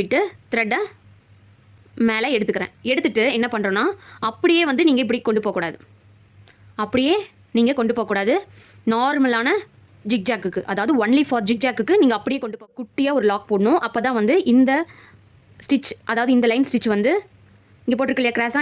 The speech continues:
இந்த செயின் வந்து ஸ்ட்ராங்கா நிக்கும், அதுக்காக தான். அதே மாதிரி இந்த ஸ்டெப் வந்து வெறும் ஜிக்ஜாக் ஸ்டிச் போடுறதுக்கு மட்டும்தான் இந்த ஸ்டெப் யூஸ் பண்ணணும். ஓகேவா? நல்லா நோட் பண்ணிக்கோங்க.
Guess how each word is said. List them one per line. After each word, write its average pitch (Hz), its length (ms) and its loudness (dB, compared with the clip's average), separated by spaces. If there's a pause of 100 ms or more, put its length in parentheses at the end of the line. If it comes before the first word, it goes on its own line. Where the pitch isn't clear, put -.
இந்த 233 200 4
செயின் 240 220 2
வந்து 220 160 2 (200)
ஸ்ட்ராங்கா 240 340 0
நிக்கும், 190 320 -4
அதுக்காக 220 320 0
தான். 269 140 0 (380)
அதே 294 200 2
மாதிரி 277 160 2 (320)
இந்த 320 220 6
ஸ்டெப் 262 200 -2 (120)
வந்து 240 180 2 (840)
வெறும் 330 280 4 (380)
ஜிக்ஜாக் 277 340 -2
ஸ்டிச் - 280 -2
போடுறதுக்கு 226 380 0
மட்டும்தான் 254 380 0 (100)
இந்த 240 180 4
ஸ்டெப் 233 200 -2
யூஸ் 220 140 -2
பண்ணணும். 185 260 -4 (440)
ஓகேவா? 226 320 -2
நல்லா 220 200 0
நோட் 214 140 -2
பண்ணிக்கோங்க. 196 320 -2